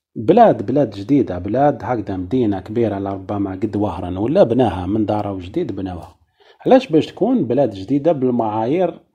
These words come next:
العالمية، كل حاجة جديدة وفق معايير مستقبلية. ما نجيبش حاجة مثلا قديمة ونبدأ نسبق فيها.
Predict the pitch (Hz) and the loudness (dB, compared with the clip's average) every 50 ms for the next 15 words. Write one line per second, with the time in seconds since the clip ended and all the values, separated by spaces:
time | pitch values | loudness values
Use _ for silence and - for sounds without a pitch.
0 | _ _ _ _ _ _ _ _ - 110 117 127 147 147 127 117 110 107 98 92 | _ _ _ _ _ _ _ _ -4 0 4 6 6 6 6 6 4 4 2 0
1 | 90 82 - - _ _ _ _ _ _ _ _ _ _ _ _ _ _ _ _ | -4 -10 -14 -18 _ _ _ _ _ _ _ _ _ _ _ _ _ _ _ _
2 | - - 165 151 - - 117 101 95 - 156 170 180 185 - - - - 160 123 | 0 2 2 2 2 2 -2 -2 0 2 4 4 4 4 2 0 -6 -10 -8 -8
3 | 110 110 113 120 107 98 - - 180 196 196 - - - _ _ _ _ _ _ | -6 -2 0 0 0 2 2 4 4 4 4 2 -4 -10 _ _ _ _ _ _
4 | 123 135 170 175 - - - 107 110 120 117 110 117 113 113 127 165 175 143 123 | 2 4 4 4 4 0 -6 -4 -2 -2 -2 -2 -2 -2 0 0 2 2 2 2
5 | 131 139 - - - 147 - 123 117 117 107 104 98 92 95 - - _ _ _ | 0 -2 -4 -4 -6 -6 -4 -2 0 0 0 0 -2 -4 -6 -12 -16 _ _ _
6 | _ _ _ _ _ _ _ - 110 107 110 151 165 160 - - 135 120 - 117 | _ _ _ _ _ _ _ -4 -2 0 0 0 0 0 0 -2 0 0 0 0
7 | 113 113 101 - 110 104 98 87 90 107 107 120 139 175 233 233 185 139 110 107 | 0 0 -2 -4 -4 -4 -6 -6 -8 -6 -4 -4 -2 -2 -2 -2 -2 -2 0 0
8 | 110 98 - - 104 101 - - - - 101 80 - | -2 -2 -4 -6 -8 -10 -10 -10 -10 -10 -10 -10 -14